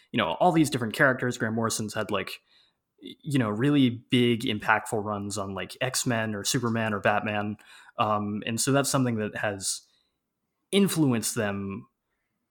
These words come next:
a lot. Um, and so what I think is sort of interesting about Clowes, at least for, like, that career, um, and some of this is, like, I just read, like, Grant Morrison's autobiography, um, so I, like, know more about this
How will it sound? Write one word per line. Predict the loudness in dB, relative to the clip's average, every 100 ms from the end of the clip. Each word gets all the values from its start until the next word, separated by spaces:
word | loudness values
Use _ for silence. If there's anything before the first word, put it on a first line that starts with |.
| _ _ 0
a | 2
lot. | 4 2 4 8 8 6 4 2 0 2
Um, | 4 6 6 2 -2 -4 -10 -14 -20 -20 _ _ _
and | -2 2
so | 6
what | 6
I | 6
think | 4 4
is | 6
sort | 4
of | 4
interesting | 2 0 0 0 -4
about | -4 -6 -4
Clowes, | -4 0 0 0 -4 -8 _ _ -4
at |
least | 0 0
for, | 0
like, | -2 -2 -4
that | -4 -4
career, | -4 -4 -4 -2 -4 -4 _ _ _ _
um, | 0 2
and | 2 2
some | 4 4
of |
this | 4 2 0
is, | -2
like, | -4 -4 -8 -16 _ _ _ _ _
I | -2
just | 0 2 2
read, | 0
like, | 0 -6 -10 _ _ _
Grant | 0 2
Morrison's | 0 -2 -4 -2
autobiography, | -2 0 -2 -2 -4 -4 0 0 0 -6 _ _ _ _
um, | 0 0 -2 -4
so | -2 0
I, |
like, | 0 -2
know | -2 -2
more | 0 0
about | 0 -2 -2
this | -4 -2 -4 -6